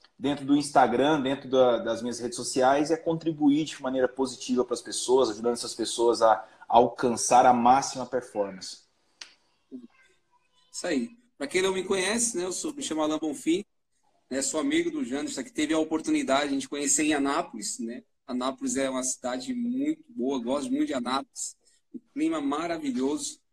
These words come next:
Speaker 2: né? O melhor
Speaker 1: Que vem pra cá de
Speaker 2: clima
Speaker 1: novo,
Speaker 2: do
Speaker 1: velho.
Speaker 2: do estado de Goiás, Anápolis tem o melhor clima de todas as cidades.
Speaker 1: É, daqui é bom mesmo.
Speaker 2: Muito bom. Muito bom mesmo.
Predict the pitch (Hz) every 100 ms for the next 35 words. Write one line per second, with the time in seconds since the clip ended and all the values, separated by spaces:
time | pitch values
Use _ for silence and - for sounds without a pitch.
0 | _ _ _ - - - 120 135 139 143
1 | 123 160 170 170 170 185 139 127 107 90
2 | - 180 180 - 185 202 196 190 180 160
3 | 165 185 208 196 - - - _ _ _
4 | - - _ 151 170 156 170 - 170 170
5 | 165 160 185 - - 160 170 170 170 _
6 | 165 160 151 135 - 107 - - - -
7 | - 90 82 - - - 107 104 101 85
8 | 123 - 151 160 - 131 - - - -
9 | - 247 _ _ - - - - - -
10 | 285 175 - - 320 302 127 -